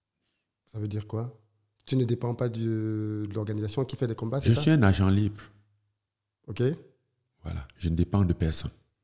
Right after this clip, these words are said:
Speaker 2: Je suis un agent libre. Et je pense que ça, déjà, c'est quelque chose qui n'était pas, euh, bienvenu, qui n'était aussi pas, euh, peut-être pas bienvenu. J'avais pas les mains fortes derrière. J'avais, euh,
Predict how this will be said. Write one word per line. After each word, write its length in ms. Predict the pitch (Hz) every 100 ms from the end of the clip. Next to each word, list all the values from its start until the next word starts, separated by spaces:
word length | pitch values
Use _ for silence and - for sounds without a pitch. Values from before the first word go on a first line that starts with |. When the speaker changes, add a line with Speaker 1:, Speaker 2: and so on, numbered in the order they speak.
| _ _ _ _ _ _ _ _ _
Speaker 2:
Je 60 | 80
suis 140 | -
un 100 | 98
agent 260 | 82 73 80
libre. 360 | 82 87 - - _ _ _ _ _
Et 60 | 80
je 100 | 76
pense 260 | 95 92
que 80 | -
ça, 240 | 82 90 85
déjà, 440 | 78 73 87 85 - _ _
c'est 140 | -
quelque 280 | - 82 78
chose 280 | 78 85 82
qui 100 | 80
n'était 240 | 76 71
pas, 380 | 80 76 78 78
euh, 40 | 71 - - _ _ _ _ _ _ -
bienvenu, 560 | 78 82 73 76 64 - -
qui 120 | 85
n'était 280 | 78 - -
aussi 260 | - - 87
pas, 180 | - - 62 - -
euh, 180 | 82 73
peut-être 320 | - 90 82
pas 160 | 87 82
bienvenu. 640 | 80 85 78 78 90 117 - - - -
J'avais 280 | 76 78
pas 180 | 85 87
les 120 | 80 78
mains 200 | 82 80
fortes 480 | - 82 - - _ _ _ -
derrière. 540 | 80 76 80 85 90
J'avais, 440 | 76 78 78 82 78 - _ _ _ _ _ _
euh, 440 | 82 80 76 78